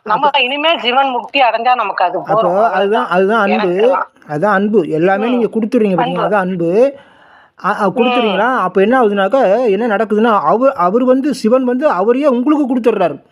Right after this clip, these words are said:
Speaker 2: எப்ப வந்து
Speaker 1: ஆமா.
Speaker 2: நீ உன்னையே கொடுத்துடுறியோ, அப்ப வந்து சிவன் அவரையே உங்களுக்கு கொடுத்துடுறாரு. அப்ப என்ன ஆகுதுன்னா, நீங்களே சிவமா மாறிடுறீங்க. புரியுதா?
Speaker 1: அதான்.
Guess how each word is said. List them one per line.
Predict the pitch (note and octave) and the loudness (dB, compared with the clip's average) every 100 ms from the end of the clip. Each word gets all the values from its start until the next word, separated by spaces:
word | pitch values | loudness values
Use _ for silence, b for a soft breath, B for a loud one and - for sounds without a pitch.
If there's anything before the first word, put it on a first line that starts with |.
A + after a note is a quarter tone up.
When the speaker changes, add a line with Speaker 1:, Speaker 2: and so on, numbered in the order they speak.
| _ _ _ _ - b b b b | _ _ _ _ -20 b b b b
Speaker 2:
எப்ப | F3 G#3 - D4 | -2 -2 0 0
வந்து | B3 C4+ | 0 -2
Speaker 1:
ஆமா. | C#4+ | -4
Speaker 2:
நீ | B3 | -4
உன்னையே | G3 A3+ B3+ B3+ C4 C#4 | -4 -2 0 2 2 0
கொடுத்துடுறியோ, | D4 B3 G#3+ G#3+ E3+ D3+ C#3+ G3+ | 0 -2 0 0 0 -4 -2 -2
அப்ப | C#4 F#3+ G#3+ A#3 | -2 -2 0 0
வந்து | B3 D#4 B3 | 0 -4 -8
சிவன் | - - G#3 C#4 - B | -8 -2 0 0 -4 B
அவரையே | C#3 G3 B3+ D4 | 0 2 2 0
உங்களுக்கு | B3 B3+ D4+ C#4+ A#3 | 0 0 -2 -4 -2
கொடுத்துடுறாரு. | C4 B3+ A3 F3 | 0 2 0 -2
அப்ப | F3 G#3 | 0 0
என்ன | A#3 C4+ | 2 2
ஆகுதுன்னா, | G3+ E3+ F3 B3+ E4+ E4+ B B B | 0 -2 -2 0 -2 -6 B B B
நீங்களே | D#3+ G#3 D4 C#4+ C4+ E4 | 0 4 4 4 4 4
சிவமா | - B3 B3+ C4 A#3+ | 2 0 2 0 -2
மாறிடுறீங்க. | G#3 F#3+ E3+ C3+ - _ _ | -4 -4 -6 -8 -12 _ _
புரியுதா? | G#3 F#3+ E3 D#3+ C3+ A#2+ _ _ _ - E4 | 0 2 2 0 -4 -10 _ _ _ -4 0
Speaker 1:
அதான். | D4+ B3+ | 2 0